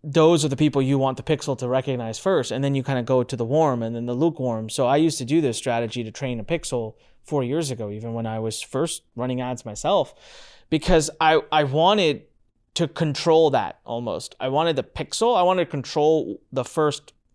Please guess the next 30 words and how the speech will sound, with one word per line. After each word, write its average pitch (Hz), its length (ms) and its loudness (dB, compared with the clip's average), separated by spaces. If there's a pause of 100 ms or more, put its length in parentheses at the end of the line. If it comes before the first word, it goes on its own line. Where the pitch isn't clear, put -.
(120)
hundred 131 640 -6 (360)
or 123 80 -2
two 170 240 0
hundred 135 220 -2
conversions. 131 640 -2 (160)
Now, 170 140 2
if 156 100 0
you 240 80 0
don't - 180 2
have, 208 340 0
a 110 80 -6
lot 208 200 6
of 190 120 0
you 160 100 2
w-, 147 300 2
may 170 160 2
not 139 160 2
have 143 180 -2
hot 123 180 0
audiences 123 520 0
because 117 500 -10
you 131 480 -4 (480)
don't 101 220 -10 (160)
have 110 180 -4
an 113 80 -4
existing 113 400 -8
business 151 340 -2
or 117 60 -6
whatever, 135 320 0
but - 260 -6